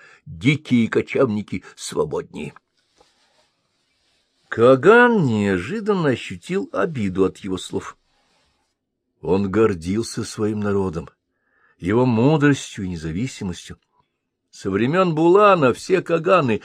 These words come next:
ваяли вольные племя иудеев, собирая кровь по капле, и создали самый сильный, самый сплочённый народ,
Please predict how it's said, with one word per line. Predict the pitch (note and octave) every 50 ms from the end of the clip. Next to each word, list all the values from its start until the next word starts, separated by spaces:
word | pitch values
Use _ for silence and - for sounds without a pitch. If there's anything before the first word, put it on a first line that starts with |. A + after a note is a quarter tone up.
| - - - - _
ваяли | - C3 D3 D3+ D#3 D#3+ D#3+ C#3+ A#2+ G#2+ A2
вольные | A2+ G#2+ A#2+ C#3 C#3 A#2 G#2 G2+ G#2+ G#2+ G2+
племя | G#2 - C3+ B2 G2+ G2+ G#2 A2+
иудеев, | B2+ C#3 D#3 D#3+ C3 A#2+ A2+ G2+ F#2 F2 - - - - - -
собирая | - - E3+ D#3+ E3+ E3 D3+ B2+ G#2+ G2+ G2+ -
кровь | - C#3+ D3+ B2 G2 -
по | - D3+ D3
капле, | - D3+ B2+ G#2+ - F#2 E2+ - _ _ _ _ -
и | F3+ G#3+ G3+
создали | - - - A#3 A#3+ A3 F3+ C3+ G#2+ G2 F#2+ F2 E2
самый | D#2+ - - G#3+ A#3 A3 G#3 G3+ G3
сильный, | E3 - - - - - F3 D3+ A#2 G2+ F2+ E2 D#2 C#2+ - _ _ _ _
самый | - - - A3 B3 A3 A3 G#3+ G3
сплочённый | - - - - G3+ F3+ - - - A3 A3 G#3+ G3 G3 F#3
народ, | F3 F3 D#3 C#3+ B2 A2 - -